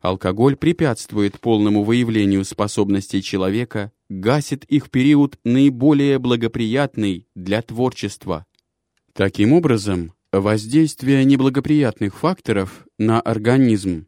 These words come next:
не одномоментные, а продолжаются длительное время и в большинстве случаев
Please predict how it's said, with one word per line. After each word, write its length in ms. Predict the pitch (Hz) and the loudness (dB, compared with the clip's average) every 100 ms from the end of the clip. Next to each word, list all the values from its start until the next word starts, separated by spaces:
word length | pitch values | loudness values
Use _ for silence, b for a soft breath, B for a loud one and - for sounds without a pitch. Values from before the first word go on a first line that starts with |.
| _ - | _ -6
не 140 | 101 | -2
одномоментные, 1080 | 98 92 95 101 113 180 170 107 95 90 95 _ _ | -2 -2 -2 0 0 0 -2 -4 -4 -4 -10 _ _
а 140 | 104 | -8
продолжаются 920 | - 104 104 104 147 156 143 - 139 | -6 -6 -4 -4 -2 0 -2 -4 -4
длительное 680 | 120 113 160 - 143 139 139 | -4 -2 -2 0 0 2 0
время 480 | 139 143 113 92 76 - _ - | 0 2 2 0 -4 -14 _ -6
и 80 | |
в 60 | 107 | -4
большинстве 640 | 107 107 117 110 - 104 | -2 -2 -4 -4 -4 -4
случаев 680 | 95 120 160 - 101 90 - | -4 -4 -6 -4 -4 -4 -6